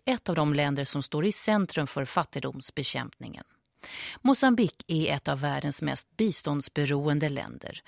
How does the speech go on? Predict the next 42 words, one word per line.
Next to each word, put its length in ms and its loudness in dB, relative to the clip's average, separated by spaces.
Tre 240 2
fjärdedelar 720 4
av 120 2
befolkningen 680 0
har 140 2
inte 220 2
mer 200 2
än 100 -2
en 120 0
dollar 500 2
om 160 -2
dagen 480 0
att 120 -10
leva 300 -6
på. 300 -12
Så 160 0
vilken 220 4
effekt, 380 0
effekt 400 0
har 320 6
alla 280 4
de 200 2
biståndsmiljarder 1080 -2
som 160 -2
den 100 4
rika 380 0
världen 400 -6
satsar 440 -2
på 140 -2
millenniemålen? 920 0
Vad 120 2
har 80 6
de 120 6
åstadkommit 880 2
för 100 0
att 80 -2
halvera 540 2
fattigdomen 720 0
i 120 0
länder 400 0
som 200 -2
Mosambik? 680 -4